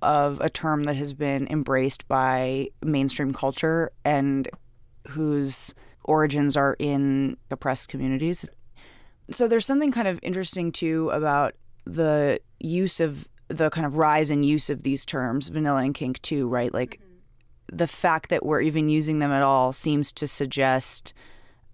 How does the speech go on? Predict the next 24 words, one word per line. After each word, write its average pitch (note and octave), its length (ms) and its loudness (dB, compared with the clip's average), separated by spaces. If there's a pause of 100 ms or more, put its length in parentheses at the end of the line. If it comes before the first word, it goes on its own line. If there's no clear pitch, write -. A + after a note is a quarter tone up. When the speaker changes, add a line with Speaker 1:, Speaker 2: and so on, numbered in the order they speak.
(320)
Speaker 1:
a D#3 200 2 (200)
broadening C#3+ 960 2 (120)
of C3 300 -2 (100)
our C3+ 240 2
willingness C3+ 720 0
to B2 300 -2
do C3+ 840 -2 (200)
and C3+ 600 0
talk C3 280 0
about C3 340 0
these C3 220 -4
actions B2+ 640 -2
in C3+ 320 -2
the C3 80 -4
first C#3 240 -4
place, - 300 -4
right? - 260 -4 (800)
Speaker 2:
Yeah, B3 420 2
absolutely. G3+ 760 -2
What A#3+ 240 0
I've B3+ 160 2
learned G3+ 400 2
is F#3+ 200 -4
that F3+ 420 0